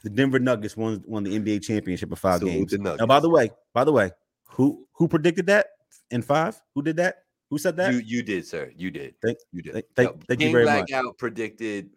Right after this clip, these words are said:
Speaker 2: Denver in five, to which I said Heat in six. I was, I was wrong.
Speaker 1: Correct. I appreciate that, sir.
Speaker 2: Mm-hmm.
Speaker 1: Um, so salute to them. I was happy to see Joker, uh, the Joker win. I feel like people still shit at him
Speaker 2: Mm-hmm.
Speaker 1: because he don't got a flashy game, but he just gets it done, and that's what's
Speaker 2: He's
Speaker 1: up.
Speaker 2: smooth, man.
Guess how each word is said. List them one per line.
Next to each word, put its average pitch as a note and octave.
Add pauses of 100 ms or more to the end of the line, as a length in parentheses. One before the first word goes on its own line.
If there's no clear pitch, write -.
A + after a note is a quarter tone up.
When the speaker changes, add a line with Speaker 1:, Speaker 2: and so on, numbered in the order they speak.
Speaker 2:
Denver A2
in A2
five, G2+
to G2
which F#2+
I F#2+
said F#2
Heat G2+
in F2+
six. F2+
I D#2
was, D#2
I D#2
was D2+
wrong. - (720)
Speaker 1:
Correct. G2+
I F#2+
appreciate G2
that, E2
sir. F2+ (360)
Speaker 2:
Mm-hmm. F#2
Speaker 1:
Um, G#2+
so A#2+
salute E3+
to C3
them. B2
I C3+
was D3
happy C#3
to A#2
see A#2
Joker, A2 (140)
uh, G#2
the G2
Joker F#2+
win. G#2+
I -
feel -
like A2
people G2+
still G#2+
shit G#2+
at G#2
him A2
Speaker 2:
Mm-hmm. -
Speaker 1:
because G2+
he G#2+
don't G#2
got G#2
a F#2+
flashy G#2
game, G2+
but F#2
he A#2+
just A2
gets G#2
it F2+
done, F#2
and F2+
that's F#2+
what's F2+
Speaker 2:
He's -
Speaker 1:
up. F#2
Speaker 2:
smooth, A2
man. F2